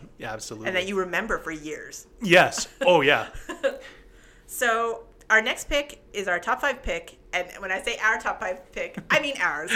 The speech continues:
Speaker 1: <laughs>
Speaker 2: And this is the one that people might be like, "Not a horror."
Speaker 1: Yeah,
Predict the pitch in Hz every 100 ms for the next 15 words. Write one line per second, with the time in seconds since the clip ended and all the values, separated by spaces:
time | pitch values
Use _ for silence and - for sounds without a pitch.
0 | 220 - - 247 269 381 381 330 294 196
1 | 175 170 - - 202 196 220 202 196 185
2 | 185 185 170 165 170 - - - - -
3 | 180 151 139 180 175 160 139 113